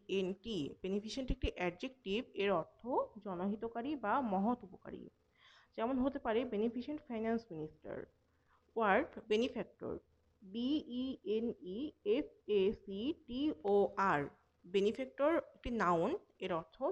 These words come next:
জনহিতকারী বা মহৎ উপকারী ব্যক্তি।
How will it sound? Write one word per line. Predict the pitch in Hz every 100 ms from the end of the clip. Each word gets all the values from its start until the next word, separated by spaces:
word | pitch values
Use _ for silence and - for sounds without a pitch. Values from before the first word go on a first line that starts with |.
| -
জনহিতকারী | 196 196 240 269 277 262 294 508 - _ _
বা | 190 226
মহৎ | 233 202 285 -
উপকারী | 214 160 151
ব্যক্তি। | 147 143 _ - -